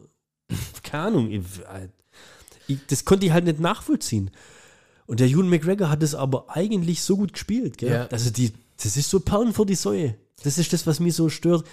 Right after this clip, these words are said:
Speaker 1: Die
Speaker 2: In
Speaker 1: hätten
Speaker 2: dem
Speaker 1: so viel mehr draus machen können.
Speaker 2: In
Speaker 1: Ich hätte
Speaker 2: dem
Speaker 1: die, ich hätte die Serie so gern mehr gemocht.
Speaker 2: Ja.
Speaker 1: We-, weißt du,
Speaker 2: Ja,
Speaker 1: was ich
Speaker 2: ich weiß,
Speaker 1: sagen
Speaker 2: was du
Speaker 1: will?
Speaker 2: meinst,
Speaker 1: Ich, mir,
Speaker 2: ja.
Speaker 1: mir blutet als Star Wars-Fan richtig das Herz.
Speaker 2: Ja.
Speaker 1: Und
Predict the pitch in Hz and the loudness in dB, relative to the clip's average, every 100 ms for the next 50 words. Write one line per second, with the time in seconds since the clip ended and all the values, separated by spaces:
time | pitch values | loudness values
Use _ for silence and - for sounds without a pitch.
0 | - 147 165 160 170 247 226 226 202 208 | 4 4 6 6 6 6 6 4 4 4
1 | 190 190 180 180 123 104 - - 131 160 | 2 2 -2 0 -2 -2 -6 0 6 8
2 | 185 202 - 190 156 208 196 - 220 202 | 8 4 0 4 6 6 2 4 4 4
3 | 196 180 - - - - - 214 240 190 | 4 0 -2 -20 -10 -6 2 4 4 4
4 | 202 190 - _ 131 160 190 185 170 170 | 2 0 -6 _ 2 4 4 0 -4 -4
5 | - - 156 131 143 - - _ _ _ | -6 -6 -2 0 0 -4 -18 _ _ _
6 | _ _ 175 180 - 147 226 202 190 180 | _ _ 0 0 2 4 6 4 4 4
7 | 226 202 131 135 151 170 175 165 160 180 | 4 4 2 4 2 4 6 6 4 4
8 | 240 170 139 - 220 220 175 170 156 247 | 2 2 -2 -2 -2 0 -2 -2 -2 -4
9 | - 156 - - - - - _ 151 - | -6 -6 -6 -8 -10 -10 -14 _ -12 -12
10 | _ _ _ _ _ _ _ 117 113 - | _ _ _ _ _ _ _ 2 2 0